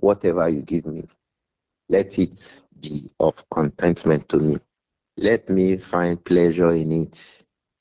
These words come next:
Many people, Allah give them so many things. They don't have contentment at all. They are not pleased with what they have. الرضا بما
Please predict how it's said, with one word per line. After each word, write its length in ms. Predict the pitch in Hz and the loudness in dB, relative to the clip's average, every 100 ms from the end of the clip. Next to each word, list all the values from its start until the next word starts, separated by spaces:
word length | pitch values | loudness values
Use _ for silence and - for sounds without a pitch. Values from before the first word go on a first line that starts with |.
| _ _ _ _ - | _ _ _ _ -10
Many 360 | 78 87 87 | -4 -2 -2
people, 500 | - 85 82 85 82 - | -4 -6 -6 -6 -6 -2
Allah 380 | 80 80 80 | 0 2 2
give 340 | 80 82 80 71 | 0 -2 -4 -4
them 220 | 80 78 | -6 -6
so 280 | - 78 78 | -8 -6 -6
many 260 | 80 78 76 | -4 -6 -8
things. 480 | - 76 76 - _ _ _ _ _ _ _ _ - | -8 -10 -10 -18 _ _ _ _ _ _ _ _ -4
They 140 | 71 | -2
don't 300 | 71 80 80 | 2 0 0
have 320 | - 76 - | -2 -2 -2
contentment 720 | 76 73 - 73 - 76 71 - | -6 -6 -4 -6 -4 -4 -4 -6
at 180 | - - | -10 -2
all. 320 | 76 73 - - _ _ _ _ _ _ _ _ _ | 0 0 -2 -8 _ _ _ _ _ _ _ _ _
They 140 | - 76 | -2 0
are 160 | 71 | 2
not 340 | 69 78 82 - | 2 0 0 -4
pleased 760 | - 78 78 71 - - - - _ _ _ _ - | -2 0 2 0 -6 -14 -14 -18 _ _ _ _ -12
with 260 | 80 - | -10 -8
what 260 | - 80 - | -2 -4 -2
they 80 | 76 | -4
have. 640 | 76 76 69 85 - - _ _ _ _ _ _ _ _ _ _ _ - | -2 -2 -2 -4 -20 -20 _ _ _ _ _ _ _ _ _ _ _ -8
الرضا 640 | 73 69 76 87 80 78 76 | -6 -2 2 2 2 0 0
بما 300 | 78 76 71 | -4 -6 -8